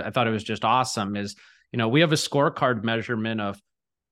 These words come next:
personal non-business interactions with our clients. Like, in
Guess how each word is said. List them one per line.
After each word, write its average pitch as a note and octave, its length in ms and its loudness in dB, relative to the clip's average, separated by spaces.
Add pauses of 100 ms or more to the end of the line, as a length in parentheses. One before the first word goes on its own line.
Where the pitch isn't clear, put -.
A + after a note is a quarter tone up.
(100)
personal E3 580 4
non-business B2+ 920 0
interactions G#2 800 -2
with G2+ 180 -8
our E2+ 100 -4
clients. - 680 -10 (260)
Like, A2 280 -4
in C#3 200 2